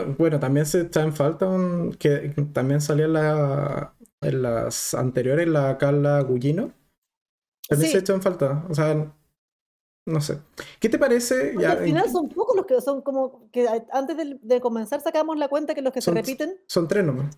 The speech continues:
Speaker 2: son tres nomás. Claro, son tres, que son el sheriff, esta, la principal, la,
Speaker 1: La
Speaker 2: la
Speaker 1: Kate.
Speaker 2: Erin,
Speaker 1: Sí, Erin.
Speaker 2: la, claro, la Kate Siegel y el, el, el,
Speaker 1: El padre de
Speaker 2: el padre del borracho,
Speaker 1: de Riley.
Speaker 2: el padre de Riley, sí.
Speaker 1: Sí.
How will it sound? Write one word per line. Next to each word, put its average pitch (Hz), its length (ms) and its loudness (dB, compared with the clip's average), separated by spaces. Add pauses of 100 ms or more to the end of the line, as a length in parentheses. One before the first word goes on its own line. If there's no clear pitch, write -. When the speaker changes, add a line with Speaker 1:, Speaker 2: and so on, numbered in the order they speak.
Speaker 2:
son 214 200 -12
tres 330 220 2
nomás. 190 260 -8 (460)
Claro, 269 340 0 (140)
son 226 200 -2
tres, 320 180 0
que 240 100 -4
son 247 160 6
el 226 180 2
sheriff, 339 340 4 (680)
esta, 320 320 2
la 285 100 2
principal, 254 640 0
la, 233 380 0
Speaker 1:
La - 100 2
Speaker 2:
la 127 60 0
Speaker 1:
Kate. 254 260 4
Speaker 2:
Erin, 349 260 0 (200)
Speaker 1:
Sí, - 120 -2
Erin. 139 400 0 (120)
Speaker 2:
la, 220 240 0
claro, 240 180 2
la 220 100 0
Kate 247 200 0
Siegel 339 440 -2
y 302 240 -2
el, 339 280 -2
el, 262 1120 -6 (140)
el, 220 340 -4
Speaker 1:
El 151 120 0
padre 165 360 2
de 151 680 2
Speaker 2:
el 240 120 2
padre 302 260 10
del 302 100 4
borracho, 294 380 0
Speaker 1:
de 156 100 2
Riley. 139 200 2
Speaker 2:
el 127 80 -4
padre 269 220 2
de 269 100 6
Riley, 226 460 -4
sí. 262 180 -4
Speaker 1:
Sí. - 200 -4